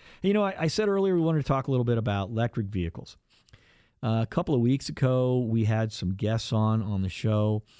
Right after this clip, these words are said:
uh, and they are from Drive Electric Dayton. Uh, I, I have recently embraced the E V, um, crowd and the E V, uh, concept, and I myself, I'm very excited about them.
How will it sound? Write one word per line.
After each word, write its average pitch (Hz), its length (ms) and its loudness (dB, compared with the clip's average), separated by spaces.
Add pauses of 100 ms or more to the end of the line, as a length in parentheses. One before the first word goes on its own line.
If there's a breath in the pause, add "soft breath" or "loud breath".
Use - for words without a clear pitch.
(240 loud breath)
uh, 92 320 -2
and 98 160 -2
they 104 260 0
are 98 220 -4
from 90 320 -2
Drive 98 400 -2
Electric 101 400 -6 (120)
Dayton. 107 460 0 (420 soft breath)
Uh, 92 280 -6
I, 120 260 -4
I 123 140 0
have 107 440 0 (280)
recently 127 800 0
embraced 110 560 0
the 98 300 -2
E 120 240 2
V, 107 460 0 (420 loud breath)
um, 92 420 -2 (160)
crowd 113 560 0 (220 soft breath)
and 104 100 0
the 101 60 0
E 110 180 -2
V, 107 260 -2 (220)
uh, 82 380 -10 (400)
concept, 120 640 0 (400 soft breath)
and 107 340 -2
I 120 100 -4
myself, 143 440 -2
I'm 110 140 0
very 123 340 2
excited 113 480 -2
about 131 280 -2
them. 143 260 0